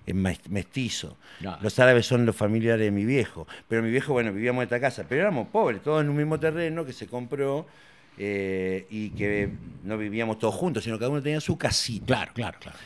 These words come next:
Speaker 1: Pero había mucha gente. Entonces empezaron a salir
Speaker 2: Salió la patota.
Speaker 1: mucha.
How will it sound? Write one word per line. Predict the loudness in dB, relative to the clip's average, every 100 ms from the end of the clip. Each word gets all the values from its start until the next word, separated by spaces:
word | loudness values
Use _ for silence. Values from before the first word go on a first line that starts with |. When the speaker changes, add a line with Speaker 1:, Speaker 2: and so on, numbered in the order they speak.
| -16 -2
Speaker 1:
Pero | 2
había | 4 6
mucha | 6 4 2
gente. | -4 -8 -8
Entonces | -6 -2
empezaron | 0 0 2 2
a | 2
salir | 2
Speaker 2:
Salió | 6 10 10
la | 10
patota. | 8 10
Speaker 1:
mucha. | 10 8 4 4